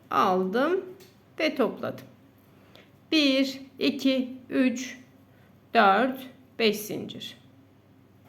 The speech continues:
Bir, iki, üç, dört, beş, altı zincir.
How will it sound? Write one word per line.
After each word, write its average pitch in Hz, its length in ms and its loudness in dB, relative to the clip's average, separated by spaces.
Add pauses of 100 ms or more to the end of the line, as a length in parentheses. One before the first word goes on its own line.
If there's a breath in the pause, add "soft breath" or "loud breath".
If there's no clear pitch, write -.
(3500)
Bir, 262 480 2 (180)
iki, 254 580 0 (100)
üç, 233 420 -2 (200)
dört, 226 440 4 (220)
beş, 214 520 0 (500 loud breath)
altı 226 380 8
zincir. 185 640 -6